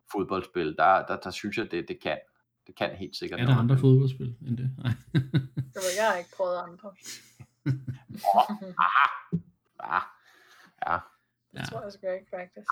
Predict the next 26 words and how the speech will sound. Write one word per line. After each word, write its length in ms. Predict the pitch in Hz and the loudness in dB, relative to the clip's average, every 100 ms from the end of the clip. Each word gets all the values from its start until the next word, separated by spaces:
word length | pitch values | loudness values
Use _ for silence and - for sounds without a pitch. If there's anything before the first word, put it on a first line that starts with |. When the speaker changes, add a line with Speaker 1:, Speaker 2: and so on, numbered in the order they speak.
| - | 0
Speaker 1:
Ah, 60 | - | 0
der 60 | - | 4
findes, 280 | 123 156 - | 4 4 4
der 120 | 90 - | 2 6
findes 280 | 120 175 135 | 6 6 2
en 120 | 110 | 2
god, 380 | 117 117 104 107 | 4 2 0 -2
øh, 360 | 80 78 67 | -2 -6 -8
en 100 | 90 | -10
god 240 | 95 117 113 | -4 -4 -4
stribe 540 | - 104 95 104 101 | -6 -6 -4 -2 -2
i 120 | 90 | -2
serien, 640 | 87 95 73 80 92 87 82 | -4 -4 -4 -4 -6 -6 -8
eller 220 | 85 - | -6 -4
i 80 | 85 | 0
rækken 440 | - 76 78 92 | 2 4 2 -4
af 280 | 87 78 78 | -4 -4 -4
sådan 260 | - 82 87 | -4 -4 -4
mindre 400 | 82 82 - 98 | -6 -4 -2 -2
seriøse 920 | - 80 80 87 76 - 104 85 80 - | 0 -2 -2 -2 -2 -2 2 2 0 0
fodboldspil, 640 | 95 90 92 - 92 85 | -2 0 -4 -2 -2 0
ikke? 160 | 87 - | -4 0
Der 60 | 85 | 2
Speaker 2:
Jo. 40 | |
Speaker 1:
ikke, 260 | 82 82 92 | 2 0 -4
øh, 220 | 85 85 | -4 -6